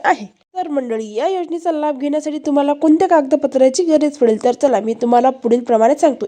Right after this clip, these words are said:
एक म्हणजे आधार कार्ड आणि दुसरं म्हणजे राशन कार्ड, तिसरं उत्पन्नाचा दाखला, चौथं मतदार ओळखपत्र, पाचवं पासपोर्ट,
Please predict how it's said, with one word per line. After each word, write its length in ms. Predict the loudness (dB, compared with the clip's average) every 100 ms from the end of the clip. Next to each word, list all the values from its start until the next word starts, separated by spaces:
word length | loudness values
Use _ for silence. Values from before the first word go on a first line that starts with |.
| -6
एक 220 | -6 -2
म्हणजे 240 | -2 -2 -4 -2
आधार 280 | 0 0 -2
कार्ड 220 | -2 -10 -10 -20 _
आणि 180 | -10 -10
दुसरं 360 | -8 -10 -4 -4
म्हणजे 280 | -4 -8 -8
राशन 420 | -4 -4 -4 -8
कार्ड, 260 | -4 -6 -6 _ -6
तिसरं 280 | -2 2
उत्पन्नाचा 680 | 2 0 0 0 2 4 4
दाखला, 440 | 4 0 2 0
चौथं 500 | 0 -2 0 2 4
मतदार 540 | 2 2 0 2 4 4
ओळखपत्र, 640 | 2 2 2 0 -2 -4 -8 -12 -20 _ -18
पाचवं 400 | -18 -8 0 0
पासपोर्ट, 600 | 2 2 2 -2 -2 -2